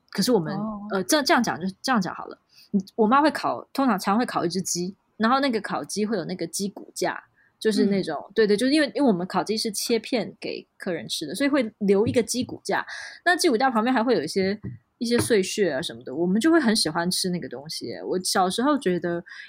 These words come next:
Speaker 1: 宴客后跟妈妈窝在厨房里吃一些，我，比如说剩下两片乌鱼子，或是，
Speaker 2: 嗯。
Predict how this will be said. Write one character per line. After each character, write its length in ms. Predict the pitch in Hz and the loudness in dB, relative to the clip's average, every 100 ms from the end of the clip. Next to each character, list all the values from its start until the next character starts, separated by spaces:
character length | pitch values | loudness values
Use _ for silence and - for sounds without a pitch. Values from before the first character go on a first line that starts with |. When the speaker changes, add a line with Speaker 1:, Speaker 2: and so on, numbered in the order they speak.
| - | 2
Speaker 1:
宴 200 | 285 226 | 2 2
客 260 | - 262 | 0 0
后 280 | 233 269 220 | 2 2 4
跟 140 | 214 | 4
妈 180 | 226 220 | 2 2
妈 180 | 214 220 | 2 0
窝 320 | 214 214 208 | 2 2 2
在 320 | 202 208 185 | 2 0 -2
厨 320 | 170 - 165 185 | -4 -6 -6 -4
房 340 | - 160 185 | -4 -4 -2
里 240 | 170 135 - _ - | -4 -6 -14 _ -4
吃 360 | - - 240 | -2 0 0
一 140 | 233 233 | -2 -2
些， 520 | - - 208 208 214 - _ _ _ _ _ _ _ _ | 0 2 4 4 -2 -8 _ _ _ _ _ _ _ _
我， 100 | 208 | 0
比 220 | 202 - 226 | 0 2 4
如 60 | |
说 100 | 254 | 4
剩 200 | 269 277 | 4 2
下 160 | 240 226 | 2 2
两 200 | 165 123 | 0 0
片 200 | 196 185 | 0 2
乌 140 | 175 | 2
鱼 100 | 156 | -2
子， 280 | - - - _ _ | -6 -12 -18 _ _
或 160 | - 196 | 0 0
是， 180 | 185 | 0
Speaker 2:
嗯。 380 | 170 262 262 220 | 2 4 4 4